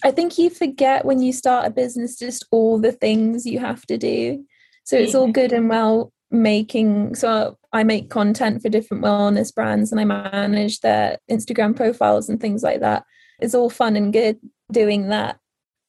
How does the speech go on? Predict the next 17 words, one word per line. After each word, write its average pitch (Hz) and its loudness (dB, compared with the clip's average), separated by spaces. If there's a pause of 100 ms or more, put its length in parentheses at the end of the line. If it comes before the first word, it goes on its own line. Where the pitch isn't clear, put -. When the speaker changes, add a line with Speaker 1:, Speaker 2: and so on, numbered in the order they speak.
(480)
Speaker 1:
but 202 2
you 202 -4
forget 202 0
the 202 4 (200)
whole 202 0
registering 214 -2
with 226 -6
H - -4
M 233 0
R 214 2
C, 220 -2
that 202 -2
you 208 0
have 208 -4
to 220 -12
pay 220 0
tax 226 0